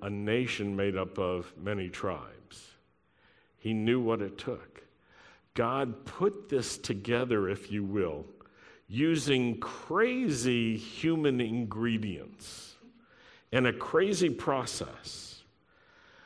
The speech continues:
But he brought forth something this way that was not what Jacob had expected. It's not what he had hoped for.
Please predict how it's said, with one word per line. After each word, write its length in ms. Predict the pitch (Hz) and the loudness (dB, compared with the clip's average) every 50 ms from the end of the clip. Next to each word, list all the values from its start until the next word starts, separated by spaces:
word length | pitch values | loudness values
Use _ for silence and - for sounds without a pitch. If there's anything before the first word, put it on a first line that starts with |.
| - - - - - _ _ _ _ _ _ _ _ _ _ _ _ _ _ _ _ _ _ _ _ _ _ _ _ _ _ _ _ _ _ _ _ _ _ - | -20 -20 -20 -20 -20 _ _ _ _ _ _ _ _ _ _ _ _ _ _ _ _ _ _ _ _ _ _ _ _ _ _ _ _ _ _ _ _ _ _ 0
But 120 | - 143 139 | 2 2 2
he 140 | 135 139 | 2 2
brought 540 | 127 110 - - 117 135 175 214 254 277 269 | 0 -2 -2 -6 -4 -2 -2 -2 -2 -4 -6
forth 640 | - - - - - - 233 262 269 240 202 - - | -10 -14 -18 -18 -10 -6 -4 -2 -2 -2 -2 -4 -6
something 600 | - - - 127 123 120 - - 117 113 113 107 | -4 0 2 2 2 0 0 0 0 2 2 2
this 260 | 98 101 98 - - - | 2 0 0 -2 -2 0
way 400 | 104 95 90 90 92 92 95 98 - - - - _ _ _ _ _ - | 0 0 2 0 -2 -4 -6 -8 -12 -16 -20 -20 _ _ _ _ _ -4
that 260 | 101 123 123 - - | 0 0 0 0 0
was 360 | 113 113 113 110 101 92 92 | 2 2 2 2 0 -2 -6
not 720 | 101 104 107 117 156 202 214 143 104 85 78 80 82 - - - _ _ _ _ _ _ _ _ _ | -6 -4 -2 0 2 2 2 2 0 -2 -4 -8 -14 -18 -20 -20 _ _ _ _ _ _ _ _ _
what 160 | - 113 107 | 0 0 2
Jacob 440 | - - 110 104 104 - 107 95 - | 4 4 4 4 2 0 -4 -4 -2
had 180 | 104 101 95 | -2 -2 -2
expected. 640 | 90 85 - - - - - 80 - - - - - - _ _ _ _ _ _ _ _ _ _ _ _ _ _ _ _ _ _ _ _ _ _ _ _ _ _ _ _ _ _ | -2 -4 -6 -8 -6 -4 -6 -6 -6 -10 -18 -20 -20 -20 _ _ _ _ _ _ _ _ _ _ _ _ _ _ _ _ _ _ _ _ _ _ _ _ _ _ _ _ _ _
It's 220 | - 107 - - | -8 -8 -4 0
not 240 | 113 120 123 107 85 | 2 4 4 4 4
what 160 | 101 113 113 | 4 2 2
he 200 | - 117 117 113 | 2 2 2 4
had 120 | 113 110 104 | 4 4 2
hoped 380 | - - 143 165 - - - | 2 2 0 0 0 -4 -14
for. 360 | - - - 76 - - - | -14 -12 -12 -12 -12 -14 -18